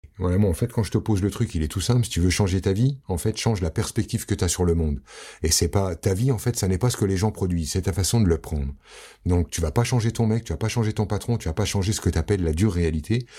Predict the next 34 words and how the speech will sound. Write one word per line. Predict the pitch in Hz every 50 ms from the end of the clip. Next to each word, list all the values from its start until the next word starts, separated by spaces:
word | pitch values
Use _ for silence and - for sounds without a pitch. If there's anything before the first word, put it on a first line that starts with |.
| - - - -
Ce | - -
que | 90
tu | 82 - 85
peux | - 107
changer, | 95 - 80 76 95 117
c'est | - - 95
ta | - 87 78
façon | - 82 - - 110 101
de |
le | 90 90
prendre. | 82 - - 87 85 80 82 -
Reste | - 87 76 78 98 107 123 - - - - _
à | - 82 82
t'occuper | - - 127 120 - 113 98 - 123
de | 104 85
tes | 78 - - 104
putains | - - - - - 117 110
d'oignons | 95 90 82 87 92 98 113 123 - - - - - - - - -
et | 80
ça, | 73 - 90 80 82
c'est, | 82 - - 98 92 92 92 85
ton | - - 90
monde | 90 98 113 123 117
changera. | - - 104 101 95 78 69 76 80 82 - - - - - -
Parce | - 90 - -
que | -
ton | 92 - - 101 90
monde, | 92 104 117 107
c'est | - 90
ta | - 87 80
façon | - 95 82 - 123 127 110
de | 95
le | 92 95 87
prendre. | - - - - 78 73 73 73 71 71